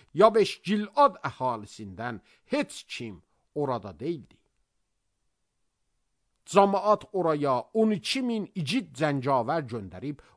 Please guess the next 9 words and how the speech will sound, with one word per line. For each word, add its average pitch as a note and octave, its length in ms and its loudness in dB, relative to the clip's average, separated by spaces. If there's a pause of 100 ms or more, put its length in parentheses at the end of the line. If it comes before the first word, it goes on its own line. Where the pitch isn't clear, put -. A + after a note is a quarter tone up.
onlara E3 440 4 (160)
əmr F#3 220 -6
etdilər, A#2+ 420 -8 (1700)
"Gedin C4+ 400 0 (260)
Yabeş F#3 600 6
Gilad F#3+ 500 2
əhalisini B2+ 960 -4 (240)
arvadlar A#3 720 8
və A3 220 8